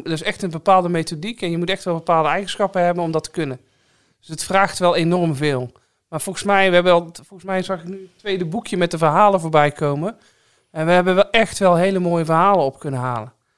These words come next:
Ehm, dus ja, ik ben daar eigenlijk wel heel erg, eh, tevreden over. Dat valt, dat kost heel veel tijd en energie, hoor. Maar het lukt dan ook wel. Als je je ervoor inspant, dan lukt het ook wel.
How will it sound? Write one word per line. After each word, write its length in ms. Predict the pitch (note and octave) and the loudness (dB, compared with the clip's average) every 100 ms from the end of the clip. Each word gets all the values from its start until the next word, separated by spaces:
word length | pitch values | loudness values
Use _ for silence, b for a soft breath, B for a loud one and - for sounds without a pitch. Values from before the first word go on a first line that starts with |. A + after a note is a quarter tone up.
| _ _ _ - | _ _ _ -12
Ehm, 540 | D3 D3 C#3+ D3 D3 G2 - _ _ _ _ _ _ | -6 -4 -2 -4 -6 -12 -20 _ _ _ _ _ _
dus 200 | - D#3 | -20 -4
ja, 180 | F3 F#3 | 2 4
ik 120 | F3 | 2
ben 140 | F3 G3 | 0 2
daar 100 | F#3 | 4
eigenlijk 300 | A#3 G3 F3 | 2 -2 0
wel 120 | E3 | 2
heel 160 | D#3+ D#3 | 2 2
erg, 280 | D3+ D3 E3+ | 0 0 -6
eh, 80 | |
tevreden 500 | D3+ C#3 D#3+ A#3+ C#4 | -8 -6 -4 -2 0
over. 180 | F3 D3+ | 0 0
Dat 160 | D#3+ - | -2 0
valt, 380 | G#3 F#3+ - E3+ | 2 0 -2 -16
dat 100 | F3 | -6
kost 220 | C4+ - | -4 0
heel 200 | A3 D4 | 0 0
veel 100 | A#3 | 2
tijd 240 | A3 G#3 | 2 2
en 60 | G#3 | 2
energie, 400 | F#3 E3+ G3 F3+ | 2 2 2 2
hoor. 220 | F3+ C4+ b b b b | 2 0 b b b b
Maar 140 | - D#3+ | -6 -4
het 80 | F#3 | -2
lukt 160 | C4 | 0
dan 200 | A3+ G3 | 0 2
ook 180 | A#3 G3 | 2 2
wel. 280 | D3 A#2+ A#2 | 2 0 0
Als 180 | D3 - | -2 -2
je 60 | |
je 80 | E3 | -2
ervoor 160 | D3+ E3+ | -2 -2
inspant, 400 | G3+ - F#3+ E3+ | -4 -2 -2 -2
dan 120 | D3+ | -2
lukt 200 | E3 D#3+ | -4 -6
het 160 | D3+ - | -10 -10
ook 120 | - | -10
wel. 200 | G1+ | -14